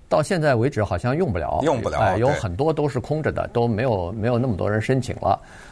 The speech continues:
Speaker 1: 呃，但是呢，毕竟他还设过一个上限，就是每年不能超过一万。但现在呢，他说这个五百万的这个呢，是全球，呃，这个就是用钱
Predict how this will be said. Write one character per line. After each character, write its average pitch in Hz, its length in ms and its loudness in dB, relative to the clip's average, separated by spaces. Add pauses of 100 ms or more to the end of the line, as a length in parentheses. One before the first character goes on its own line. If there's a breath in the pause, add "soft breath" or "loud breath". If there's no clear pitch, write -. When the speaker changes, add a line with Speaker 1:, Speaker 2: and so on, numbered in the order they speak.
(160 loud breath)
Speaker 1:
呃， 107 360 4 (160)
但 127 160 2
是 131 100 -6
呢， 101 240 0 (520)
毕 117 180 2
竟 85 160 -4
他 110 160 0
还 113 100 2
设 117 220 0
过 90 140 -2
一 87 60 -2
个 117 100 -2
上 87 200 0
限， - 300 -4
就 98 140 -6
是 95 260 -4
每 98 140 -2
年 87 160 -2
不 - 120 0
能 98 120 -2
超 113 160 -4
过 95 100 0
一 78 100 0
万。 123 160 0 (360 loud breath)
但 143 160 2
现 170 180 2
在 165 160 2
呢， 104 160 -2
他 117 140 -2
说 117 260 0 (320)
这 135 240 4
个 87 400 -4 (120)
五 151 220 4
百 113 160 2
万 113 220 0
的 104 80 -4
这 113 160 -2
个 98 100 -4
呢， 87 200 -6 (340 soft breath)
是 - 180 -2
全 127 200 2
球， 113 280 0 (160)
呃， - 140 -8
这 120 140 0
个 95 280 0 (220 loud breath)
就 127 120 2
是 101 340 -2
用 196 200 2
钱 139 400 0